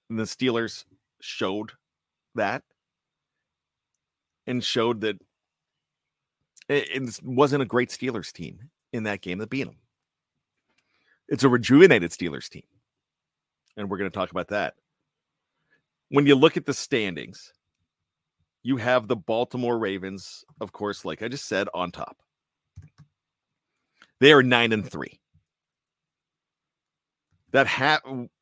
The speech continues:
two and a half game lead, excuse me, a one and a half game lead on the Steelers and Browns. But that half game's gonna go away after this week in this bye.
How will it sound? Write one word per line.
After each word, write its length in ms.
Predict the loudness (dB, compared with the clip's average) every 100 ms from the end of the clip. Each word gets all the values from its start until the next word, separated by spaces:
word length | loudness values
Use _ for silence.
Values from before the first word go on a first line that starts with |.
| _ _ _ _
two 180 | 0 4
and 80 | 4
a 40 |
half 260 | 4 -2 -2
game 240 | -6 -6
lead, 280 | -8 -12 -16 _ _ _ _ _ _ _ _ _ _ _ _ _ _
excuse 260 | -6 -2
me, 80 | 0
a 60 | 0
one 260 | 0 -2
and 100 | -2
a 40 | -4
half 200 | -8 -6
game 200 | -8 -6
lead 320 | -8 -10 -14 _ _ _ -8
on 120 | -6
the 60 | -6
Steelers 340 | -8 -12 -12
and 80 | -10
Browns. 460 | -8 -8 -12 -20 _ _ _ _ _ _ _ _ _ _ _ _ _ _ _ _ _
But 180 | 2 4
that 140 | 2
half 240 | 2 -2 -2
game's 260 | -10 -8
gonna 160 | -10 -8
go 140 | -4
away 260 | -4 -4 -8 _ _ _ _ _ _ _ _ _ _ _ _ _ _ _ -8
after 300 | -6 -6 -8
this 240 | -10 -12 -18 _ _ _ _
week 340 | -6 -6 -10 -12
in 60 | -10
this 120 | -10
bye. 220 | -14